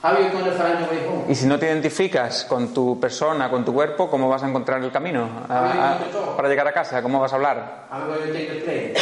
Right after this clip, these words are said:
Speaker 2: ¿Cómo vas a tomar un avión?
Speaker 1: The passport.
Speaker 2: El pasaporte.
Speaker 1: There's nobody here.
Speaker 2: No hay nadie aquí.
Speaker 1: They put you in jail or in the mental hospital.
Speaker 2: O te ponen en un psiquiátrico o en el hospital,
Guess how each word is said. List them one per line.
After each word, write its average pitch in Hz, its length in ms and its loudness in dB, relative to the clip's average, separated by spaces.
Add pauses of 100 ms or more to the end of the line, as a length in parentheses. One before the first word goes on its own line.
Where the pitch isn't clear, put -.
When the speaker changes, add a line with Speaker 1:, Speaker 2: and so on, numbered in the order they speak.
(200)
Speaker 2:
¿Cómo 135 140 2
vas 135 120 2
a 135 80 2
tomar 135 240 2
un 135 80 0
avión? 131 380 0 (420)
Speaker 1:
The 127 60 -14
passport. - 440 -6 (420)
Speaker 2:
El 123 140 2
pasaporte. 135 560 0 (580)
Speaker 1:
There's - 160 -16
nobody 180 260 -6
here. - 300 -6 (200)
Speaker 2:
No 143 120 0
hay 151 60 0
nadie 156 200 2
aquí. 160 140 2
Speaker 1:
They - 140 0
put - 160 -2
you 143 180 -4
in 135 160 -4
jail 180 420 0
or 165 200 0
in 151 80 -2
the 147 260 -2
mental 156 300 2
hospital. - 420 2
Speaker 2:
O 139 100 2
te 123 100 0
ponen 160 340 0
en 156 140 2
un 151 200 2
psiquiátrico 165 560 2
o 180 260 4
en 135 100 2
el 131 180 4
hospital, 127 420 0